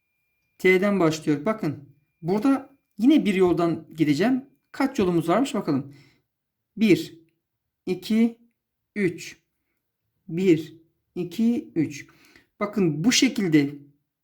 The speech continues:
bu doğrultuda üç yolumuz var. Buraya doğru da üç yolumuz. Toplamda altı yolumuz var.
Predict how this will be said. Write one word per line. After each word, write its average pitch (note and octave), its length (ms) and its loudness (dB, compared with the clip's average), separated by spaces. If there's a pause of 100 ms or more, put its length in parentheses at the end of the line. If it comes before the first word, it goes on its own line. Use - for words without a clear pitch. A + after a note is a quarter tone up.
(120)
bu A3 160 6
doğrultuda A3 760 2 (140)
üç - 260 -2
yolumuz C#3+ 360 0
var. B3+ 180 0 (440)
Buraya A3 240 2
doğru E3 220 2
da C#3+ 60 2
üç C#3+ 220 -2
yolumuz. D#3 320 -4
Toplamda F#3+ 680 -2 (500)
altı F3 360 0
yolumuz C3 360 2
var. A2 180 -6